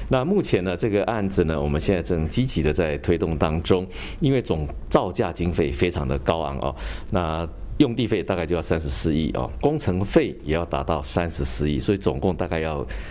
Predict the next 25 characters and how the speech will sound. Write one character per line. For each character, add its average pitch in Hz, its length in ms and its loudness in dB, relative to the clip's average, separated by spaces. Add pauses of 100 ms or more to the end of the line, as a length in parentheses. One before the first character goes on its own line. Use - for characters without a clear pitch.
(220)
啊， 65 200 0
六 98 120 0
十 - 160 -8
八 98 240 2
亿 117 220 0
元 60 260 0
哦。 69 180 0 (360)
那 92 160 2
市 175 200 0
府 95 160 -4
都 95 200 0
已 82 40 -2
经 92 300 2
编 135 260 0 (140)
足 87 180 2
了 80 140 2
预 101 160 2
算 85 400 0
哦， - 160 -2 (240)
那 196 140 2
也 85 160 2
感 71 180 -2
谢 87 140 2
中 85 240 0
央 85 180 -2